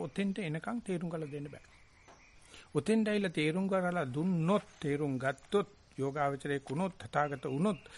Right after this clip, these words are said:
එයා දන්නවා මේ අපි ඉන්නේ සංඥා වේදනා දෙකේ කියලා. පිට ලෙල්ල ගිහිල්ලා ඉඳුරන්ගේ සම්බන්ධේ නැහැ. රූප වේදනා, රූප ශබ්ද ගන්ධ රස වලින් අපිට ඒ වෙලාවේ වැඩක් නැහැ.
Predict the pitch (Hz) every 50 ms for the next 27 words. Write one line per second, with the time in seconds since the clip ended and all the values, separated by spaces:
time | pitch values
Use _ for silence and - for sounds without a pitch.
0 | - - - - - 151 135 131 120 131 139 143 156 156 143 135 143 143 131 127
1 | 127 - 139 117 123 143 165 160 - 127 123 127 131 139 151 156 160 147 147 143
2 | 127 127 120 120 110 107 107 110 - 101 101 101 - - - 92 - - - -
3 | - - - - - - - - - - - - - - - - - - - 127
4 | - 160 147 147 151 165 170 139 135 127 147 165 160 131 107 95 - - - -
5 | - - - - - 139 131 151 160 160 160 160 156 - 143 143 147 156 151 151
6 | 139 131 120 127 143 156 101 - - - - - - - - - 135 135 151 147
7 | 139 139 131 151 143 143 139 143 - - - - - - - - 139 120 120 131
8 | 139 143 151 135 123 135 143 131 147 135 131 131 135 139 139 139 131 - 147 135
9 | 139 139 135 139 - 143 131 139 139 135 123 120 123 127 123 117 120 147 156 113